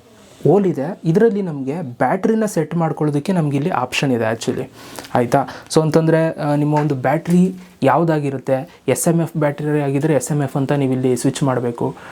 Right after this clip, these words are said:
ಟ್ಯುಬುಲರ್ ಬ್ಯಾಟ್ರಿ ಆಗಿದ್ದರೆ so ಇಲ್ಲಿ ನಿಮ್ಗೆ ಆಪ್ಷನ್ ಸೆಲೆಕ್ಟ್ ಮಾಡ್ಕೋಬೋದು, ಫ್ಲ್ಯಾಟ್ ಬ್ಯಾಟ್ರಿ ಆಗಿದ್ದರೆ ಫ್ಲ್ಯಾಟ್ ಅಂತ ನೀವು ಇಲ್ಲಿ ಸೆಲೆಕ್ಟ್ ಮಾಡೋದಕ್ಕೆ ಈ ಬಾಕ್ಸ್ ಒಳಗಡೆ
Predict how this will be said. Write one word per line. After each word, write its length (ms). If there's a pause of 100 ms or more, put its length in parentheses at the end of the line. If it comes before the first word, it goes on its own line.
(140)
ಟ್ಯುಬುಲರ್ 360
ಬ್ಯಾಟ್ರಿ 480
ಆಗಿದ್ದರೆ 440
so 380
ಇಲ್ಲಿ 220
ನಿಮ್ಗೆ 220
ಆಪ್ಷನ್ 300
ಸೆಲೆಕ್ಟ್ 280
ಮಾಡ್ಕೋಬೋದು, 400
ಫ್ಲ್ಯಾಟ್ 340
ಬ್ಯಾಟ್ರಿ 320
ಆಗಿದ್ದರೆ 600
ಫ್ಲ್ಯಾಟ್ 260
ಅಂತ 160
ನೀವು 160
ಇಲ್ಲಿ 140
ಸೆಲೆಕ್ಟ್ 320
ಮಾಡೋದಕ್ಕೆ 440 (400)
ಈ 80
ಬಾಕ್ಸ್ 460
ಒಳಗಡೆ 520